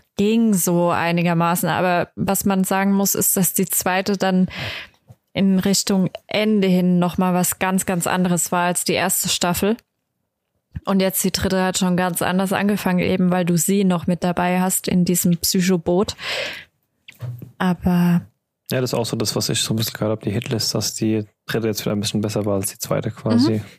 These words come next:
Speaker 1: genau, definitiv. Ja, aber ansonsten, ich find, die Serie lohnt sich, um die mal an einem Wochenende sich reinzuziehen, und zwar komplett. Da wurde jetzt auch die nächste Staffel, die vierte Staffel, dann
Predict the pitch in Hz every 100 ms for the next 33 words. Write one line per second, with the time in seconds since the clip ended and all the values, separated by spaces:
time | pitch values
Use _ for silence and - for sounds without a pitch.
0 | - - 190 180 175 - - - - _
1 | - 185 190 185 185 196 185 - - -
2 | - - 247 - - - 170 170 180 185
3 | 165 185 175 202 196 - - 247 - -
4 | 269 247 240 240 226 208 202 233 233 233
5 | 226 - - _ _ _ _ _ - 202
6 | 202 202 190 190 190 185 180 190 202 175
7 | 185 185 - 185 - 180 185 - - 196
8 | 185 180 180 - 185 - 185 180 196 220
9 | - - - - - - _ _ 190 175
10 | 190 196 196 - - 196 196 - 202 196
11 | 196 214 226 - 220 - 208 202 190 180
12 | 180 175 - - 185 180 175 175 175 175